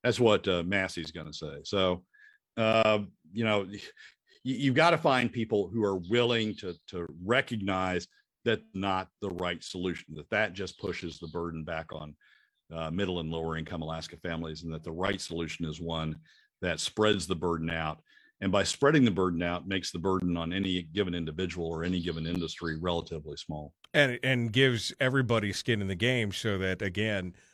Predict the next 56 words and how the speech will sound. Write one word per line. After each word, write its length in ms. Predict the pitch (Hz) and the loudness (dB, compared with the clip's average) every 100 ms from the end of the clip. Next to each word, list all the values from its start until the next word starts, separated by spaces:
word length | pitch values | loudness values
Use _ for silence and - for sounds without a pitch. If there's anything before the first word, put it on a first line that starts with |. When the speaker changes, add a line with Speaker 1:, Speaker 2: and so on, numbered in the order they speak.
| _ | _
Speaker 2:
all 200 | 120 117 | 2 4
of 60 | 104 | 2
a 40 | |
sudden 280 | - 131 113 | 2 2 2
that 180 | 104 - | 0 0
top 200 | 113 104 | -2 0
twenty 220 | 120 101 | 0 -2
percent, 380 | 101 - 117 104 | -2 -2 -2 0
when 160 | 101 | -2
they 220 | 95 127 131 | 2 2 2
have 180 | 107 | 0
to 100 | - | -2
start 260 | - 98 90 | -4 -2 -2
forking 400 | 110 98 - 101 | -2 -2 -2 -2
out 200 | 90 98 | -2 -2
money 240 | 101 95 | -4 -4
for 160 | 87 101 | -4 -4
these 360 | 95 95 87 - - _ - 98 | -2 -2 -4 -8 -14 _ -8 2
big 500 | 117 113 95 117 - | 4 4 0 -6 -2
pro-government, 1000 | 123 113 107 90 107 107 107 104 95 - | 2 4 2 2 0 0 0 -2 -2 -2
uh, 200 | 101 98 | 0 0
all 140 | 104 101 | -2 -2
this 160 | 95 | -4
big 240 | - 110 95 | -2 -2 0
government 380 | 107 98 95 | -2 -2 -4
spend, 280 | - 123 117 | -2 0 2
all 140 | 104 98 | 2 0
of 60 | |
a 20 | |
sudden 300 | - 127 104 | 0 0 2
they'll 120 | 98 95 | 0 -2
be 140 | 98 | -2
like, 220 | 90 87 | -2 -2
"Whoa, 160 | 101 107 | 0 0
whoa, 180 | 95 95 | 2 0
whoa, 200 | 92 85 | 0 0
whoa, 260 | 87 76 - | 0 -2 -4
wait 180 | 95 82 | -4 -2
a 40 | |
second. 340 | 90 73 71 - _ _ _ - | -4 -10 -12 -18 _ _ _ -6
Uh, 340 | 90 87 87 82 - 92 - 95 | 0 2 2 -2 -6 -18 -6 -4
it's 160 | 95 | -2
gonna 160 | 107 95 | -2 0
cost 300 | 107 95 92 | 0 0 -2
me 100 | 82 | -6
that 260 | 87 117 | -2 0
much? 360 | 156 202 - - | 2 2 -2 -8
Maybe 300 | 98 101 104 | -2 0 2
we 120 | 104 110 | 0 0
shouldn't 320 | 151 127 98 | 2 2 2
be 80 | 92 | 0
Speaker 1:
Yeah, 60 | |
Speaker 2:
spending 360 | 90 101 92 87 | 0 2 2 0
Speaker 1:
exactly. 100 | 87 | 0
Speaker 2:
that 140 | 82 | -2
much." 340 | 80 71 - | -6 -10 -16